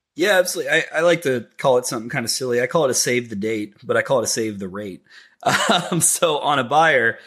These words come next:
um, I'll usually put a rate in their file. You guys, you know, the buyers don't see it, but we do it in our C R M where we'll put a rate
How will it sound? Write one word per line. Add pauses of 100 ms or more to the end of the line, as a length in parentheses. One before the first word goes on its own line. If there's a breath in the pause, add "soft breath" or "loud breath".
(280 loud breath)
um,
I'll
usually
put (360)
a
rate
in
their
file.
You
guys,
you
know,
the
buyers
don't
see
it,
but
we
do
it
in
our
C
R
M
where
we'll
put
a
rate